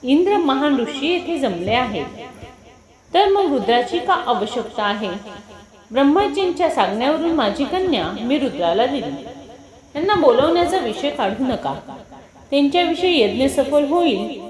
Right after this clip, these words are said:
एवढीच माझी प्रार्थना आहे." दक्षांचे हे अहंकारी बोलणे ऐकून दधीची उठून उभे राहिले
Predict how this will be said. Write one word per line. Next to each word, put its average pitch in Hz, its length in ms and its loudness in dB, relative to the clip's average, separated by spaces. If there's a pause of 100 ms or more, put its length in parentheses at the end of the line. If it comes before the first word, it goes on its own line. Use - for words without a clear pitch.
(200)
एवढीच 269 380 2
माझी 233 260 -2
प्रार्थना 208 600 -4
आहे." 190 260 -4 (880)
दक्षांचे 392 560 2
हे 302 240 4
अहंकारी 302 520 2
बोलणे 262 460 2
ऐकून 262 260 -2 (480)
दधीची 269 440 4
उठून 285 340 2
उभे 233 280 0
राहिले 196 520 -4